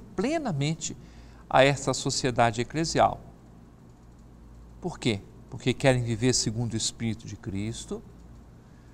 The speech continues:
acolhem todas as disposições da Igreja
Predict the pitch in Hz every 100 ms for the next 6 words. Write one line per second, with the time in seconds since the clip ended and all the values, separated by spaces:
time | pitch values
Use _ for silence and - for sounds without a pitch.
0 | - - - - 156 160 - 190 190 170
1 | 160 - - 208 262 254 233 170 190 143
2 | 156 - 143 123 117 120 113 107 98 95
3 | 95 92 92 160